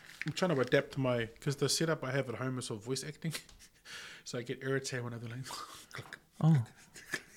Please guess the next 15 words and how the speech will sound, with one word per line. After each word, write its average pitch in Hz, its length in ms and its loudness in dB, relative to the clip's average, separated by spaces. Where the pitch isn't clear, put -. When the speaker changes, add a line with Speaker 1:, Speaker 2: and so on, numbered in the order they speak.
Speaker 2:
Yeah. 131 200 6
Speaker 1:
Whereas 143 220 8
voice 151 280 2
acting, 131 260 -2
I 123 40 0
have 127 140 0
it 120 100 0
in 123 80 -6
a - 20 -2
little 127 200 0
corner 123 420 -4
where 113 100 -2
it's 113 120 -8
blocked 123 360 -6
off. 117 300 -8